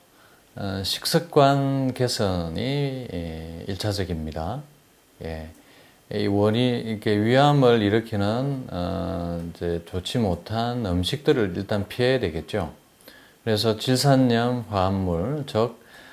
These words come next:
예, 식품 처리제나 염장식품, 가공육류,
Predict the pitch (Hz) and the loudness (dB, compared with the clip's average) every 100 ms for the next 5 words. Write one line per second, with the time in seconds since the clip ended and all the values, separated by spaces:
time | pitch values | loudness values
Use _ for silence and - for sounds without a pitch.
0 | - 87 87 87 - 120 - 117 110 107 | -14 -6 -2 -2 -2 -4 -2 -2 -2 -2
1 | 104 98 101 101 123 131 98 87 87 101 | -2 0 0 0 0 0 0 0 0 0
2 | 104 - 101 - 120 131 139 139 - 87 | -2 -6 -12 -8 -6 -4 -4 -6 -6 -4
3 | 85 107 107 101 107 107 110 110 117 | -2 0 0 0 0 -2 -2 -4 -6